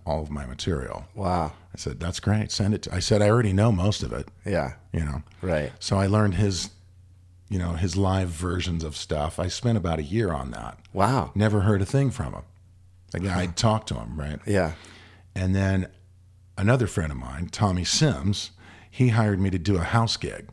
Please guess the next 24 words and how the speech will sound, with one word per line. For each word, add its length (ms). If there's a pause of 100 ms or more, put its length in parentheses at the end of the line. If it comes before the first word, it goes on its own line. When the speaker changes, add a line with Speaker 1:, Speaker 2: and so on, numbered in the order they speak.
(420)
Speaker 1:
in 120
Nashville. 560 (420)
And 140
it 40
was 140
all 160
these 260 (180)
awesome 580
singers. 480
It 100
was 120
Michael 340
McDonald, 800
Kenny 220
Speaker 2:
Whoa. 100
Speaker 1:
Loggins, 840 (360)
Steve 400
Cropper, 720 (220)
the 60
s-, 300
the, 180
the 120
guitar 380
player, 480